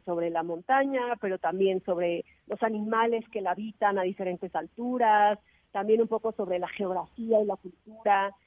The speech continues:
em, del Everest, sobre qué significa estar por encima de todo realmente.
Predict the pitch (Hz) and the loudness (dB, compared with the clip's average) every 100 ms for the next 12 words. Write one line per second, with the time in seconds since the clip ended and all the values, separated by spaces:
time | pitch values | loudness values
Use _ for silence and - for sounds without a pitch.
0 | _ _ 214 185 175 - 196 185 214 247 | _ _ -4 -4 -4 -4 0 2 4 6
1 | 240 226 220 226 220 - - - 208 196 | 6 4 2 2 0 -6 -20 -4 -2 0
2 | 190 - 240 247 254 226 196 233 220 - | -2 4 4 4 0 0 -2 -8 -10 0
3 | 208 208 202 190 - 208 208 226 202 196 | 2 2 -2 -10 -2 0 0 -2 -2 -2
4 | 208 202 190 196 190 190 185 175 190 202 | -2 0 0 2 2 4 2 2 4 4
5 | 208 - 185 196 | 4 2 2 2